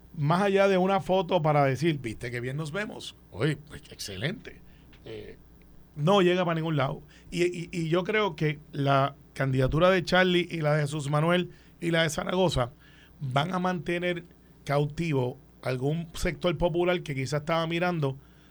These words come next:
a esta gente de Victoria Ciudadana, que ahora lo, esa coaligación fictiosa de la Isla de la Fantasía,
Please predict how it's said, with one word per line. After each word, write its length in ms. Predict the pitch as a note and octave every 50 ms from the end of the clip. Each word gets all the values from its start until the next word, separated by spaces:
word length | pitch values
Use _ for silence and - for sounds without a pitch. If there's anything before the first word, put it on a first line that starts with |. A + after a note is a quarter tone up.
| - - -
a 80 | - C3+
esta 200 | C3+ C#3 D#3 D3
gente 220 | D#3 D#3+ D3 F3 E3
de 180 | E3 E3 E3 D#3+
Victoria 440 | D#3 D#3 D3+ - F#3 E3 E3 E3
Ciudadana, 460 | D3 D#3 F3 E3+ F3+ F3+ E3 D#3 C#3+ D3 -
que 120 | - C#3
ahora 240 | B2+ B2 D3 E3 E3+
lo, 100 | E3+ E3
esa 240 | D#3+ - D#3+ E3+ E3
coaligación 880 | F#3 F3+ F3+ F3 E3+ E3 D#3+ E3 D#3 D3 D3 D#3+ F3 F3 F3 F3 E3+ D#3+
fictiosa 580 | - D#3 D3 C#3 - E3+ F#3 F3+ F3+ - E3+ D#3+
de 80 | D3+
la 100 | C#3+ C#3
Isla 140 | D3 D#3 E3+
de 40 | E3
la 40 | E3
Fantasía, 680 | D3 E3+ E3 D3+ E3 D#3+ C#3+ - F3 E3+ E3+ E3 D3+ D3